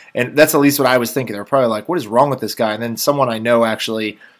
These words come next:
pinged me saying, like, "Hey, uh, you know, I, I was wondering who the hell this crazy person was running up this hill, and then I realized it was you."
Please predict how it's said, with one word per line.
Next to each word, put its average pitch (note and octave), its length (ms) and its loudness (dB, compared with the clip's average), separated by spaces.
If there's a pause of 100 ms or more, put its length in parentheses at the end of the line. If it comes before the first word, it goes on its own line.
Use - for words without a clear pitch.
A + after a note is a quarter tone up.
(100)
pinged E3 240 0
me C3 140 -2
saying, B2 320 -2
like, A#2 180 -2
"Hey, D#3+ 240 0
uh, B2 180 2
you B2+ 120 -8
know, A#2+ 180 -2
I, C3 240 -2 (580)
I C3+ 60 -2
was C3+ 160 0
wondering D3+ 320 0
who D#3+ 140 0
the E3+ 80 2
hell D3+ 180 4
this C3+ 180 0
crazy D#3+ 440 0
person A#2+ 380 -2
was A2 340 -2
running D3 280 4
up C#3 120 0
this A#2 180 -4
hill, D#3 160 6
and B2+ 80 4
then B2 80 -2
I A#2+ 40 -2
realized A#2+ 420 2
it A2+ 40 -2
was G#2 140 -6
you." A#2 220 -2